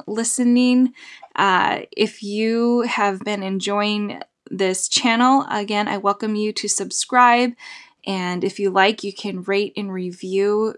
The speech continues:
our Stirring Embers podcast. That really helps us get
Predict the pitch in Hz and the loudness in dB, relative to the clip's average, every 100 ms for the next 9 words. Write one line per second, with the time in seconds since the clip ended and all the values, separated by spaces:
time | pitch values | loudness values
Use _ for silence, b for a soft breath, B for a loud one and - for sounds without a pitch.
0 | - 185 175 175 - 196 190 190 190 190 | -8 -6 -4 -4 -4 -4 -4 -4 -4 -4
1 | 190 185 185 - - 214 202 - 247 247 | -2 -2 -4 -6 -8 -4 -4 0 2 2
2 | 277 - - 226 233 233 202 - 233 214 | 2 -4 -4 -2 -2 0 -2 -4 -4 -4
3 | 190 196 190 190 | -4 -2 -2 -2